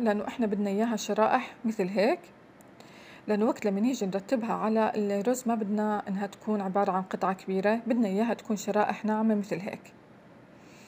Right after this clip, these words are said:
هيك عنا الدجاج صار جاهز. هلا هون رح نحضر للرز. بالنسبة للرز اللي استخدمته هون، لازم تستخدموا حصرًا الرز المصري. أنا هون استخدمت رز صنواي، تقريبًا ثلاث كاسات كبار من الرز.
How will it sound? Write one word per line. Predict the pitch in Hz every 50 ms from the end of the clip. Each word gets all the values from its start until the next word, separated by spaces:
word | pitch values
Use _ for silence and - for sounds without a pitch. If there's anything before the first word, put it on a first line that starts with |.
| - - - - - - - -
هيك | - 254 254 254
عنا | 226 226 214 196
الدجاج | 190 - 202 190 208 185 185
صار | - - 214 220 214
جاهز. | 214 202 226 220 220 220 233 226 226 226 - -
هلا | 247 220 208
هون | 208 220 208 196 190
رح | 190 -
نحضر | 196 185 - 214 196 190 208 190
للرز. | 190 196 202 190 - - 202 180 - 180 - - - - - - - - - - - - - - - - - -
بالنسبة | 208 233 392 381 - 208 202
للرز | 190 196 185 220 247 240
اللي | 202
استخدمته | 185 - - - 196 196 196 226 226 208 - 214
هون، | 180 202 214 220 226 226 220 226
لازم | 214 233 240 208 202 190
تستخدموا | 190 - - - - 226 - 208 190 185
حصرًا | 180 - - 247 240 - 233 208 233 247 247 240 233 -
الرز | 214 185 - 220 208 202 -
المصري. | 208 190 175 180 - - - 180 160 139 - - - - - - 220
أنا | 220 214 208 220
هون | 202 196
استخدمت | 190 - - 208 - 190 196 190 185 185 - - -
رز | 190 185 185 190 208 202
صنواي، | - - - 190 185 185 190 190 214 277 370 370 - - - - - - - - - - - -
تقريبًا | - 214 - 226 247 233 190 202 214 240 240 226 196 180 190 190 190 196 190
ثلاث | - 240 226 202 - -
كاسات | - 190 190 - 214 202 202 -
كبار | - - 202 196 190 185
من | 185 185 185 190
الرز. | 185 185 - - 359 349 - - -